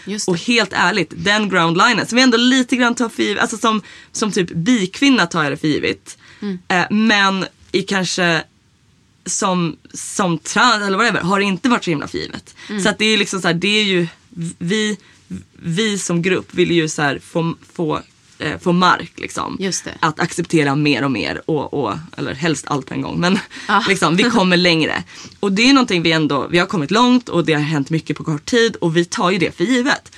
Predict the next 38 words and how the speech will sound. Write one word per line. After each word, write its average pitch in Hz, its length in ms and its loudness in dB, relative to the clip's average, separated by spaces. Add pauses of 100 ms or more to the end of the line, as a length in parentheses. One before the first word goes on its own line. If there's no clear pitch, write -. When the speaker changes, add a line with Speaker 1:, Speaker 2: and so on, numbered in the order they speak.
Speaker 2:
Jag 196 200 0
Speaker 1:
Mm. 330 80 2
Speaker 2:
tar - 120 -2
det - 100 -8
för - 100 -10
givet. - 240 -10
Jag 254 160 2
tar 240 120 2
för 202 120 -2
givet 165 180 0
att 147 100 -2
som 156 140 -4
kvinna 165 320 0
har 151 120 2
jag 143 120 0
rätt, - 380 -8 (440)
samma 151 320 0
rätt 151 140 -4
som 170 120 -2
männen. 190 360 0 (440)
Och 190 160 -2
så 208 260 -2
nu 180 420 2
i 165 280 4
de 165 180 0
här 165 140 2
tiderna, 190 420 0
jag 147 100 2
menar, 135 160 -2
Speaker 1:
Mm. 190 200 -4
Speaker 2:
S 180 200 -2
D 175 100 0
går 175 120 0
framåt, 165 400 -2
något 156 160 -2
Speaker 1:
Mm. 160 160 -2
Speaker 2:
så 147 200 -4 (720)
fruktansvärt. 156 640 -4